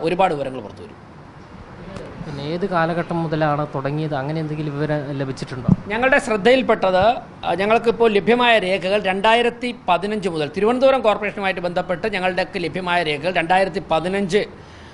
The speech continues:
Speaker 1: മുതലുള്ളതാണ്. രണ്ടായിരത്തി പതിനഞ്ച് ഇരുപത് കാലഘട്ടത്തിൽ വി കെ പ്രശാന്ത് തിരുവനന്തപുരം കോർപ്പറേഷൻ മേയറായിരുന്ന സമയത്ത് നിയമിച്ച എസ് സി പ്രൊമോട്ടർമാരിൽ പലരും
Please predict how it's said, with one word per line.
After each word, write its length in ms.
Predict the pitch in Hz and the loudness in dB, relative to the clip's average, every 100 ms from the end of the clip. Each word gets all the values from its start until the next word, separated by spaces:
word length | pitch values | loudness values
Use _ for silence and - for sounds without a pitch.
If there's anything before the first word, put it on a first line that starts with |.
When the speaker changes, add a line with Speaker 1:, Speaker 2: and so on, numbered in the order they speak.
| - | -4
Speaker 1:
മുതലുള്ളതാണ്. 580 | 175 165 135 117 98 165 - - - - - | 0 2 2 -2 -4 -8 -12 -18 -18 -14 -2
രണ്ടായിരത്തി 380 | 196 247 262 254 214 | 4 4 4 4 2
പതിനഞ്ച് 340 | 208 226 226 208 | 2 0 0 0
ഇരുപത് 280 | 208 233 196 | 2 2 4
കാലഘട്ടത്തിൽ 580 | 180 180 185 170 202 185 | 2 2 -2 -4 -6 -4
വി 140 | 208 226 | -2 0
കെ 60 | 233 | 0
പ്രശാന്ത് 360 | 190 180 208 208 | 0 -2 -2 -2
തിരുവനന്തപുരം 340 | 190 190 190 185 | -6 -4 -2 0
കോർപ്പറേഷൻ 460 | 170 160 190 196 165 | 0 2 -2 -2 0
മേയറായിരുന്ന 440 | 170 180 175 165 165 | 2 4 2 0 -6
സമയത്ത് 400 | 165 165 214 180 | -4 -4 -4 -2
നിയമിച്ച 420 | 185 190 180 196 214 - 160 | -2 -2 -2 2 2 0 -8
എസ് 260 | 165 - | -8 -4
സി 80 | 240 233 | -4 0
പ്രൊമോട്ടർമാരിൽ 840 | 175 175 190 190 190 175 165 160 185 - | 0 2 2 2 -2 0 -2 -2 -4 2
പലരും 360 | 156 165 160 | 2 4 2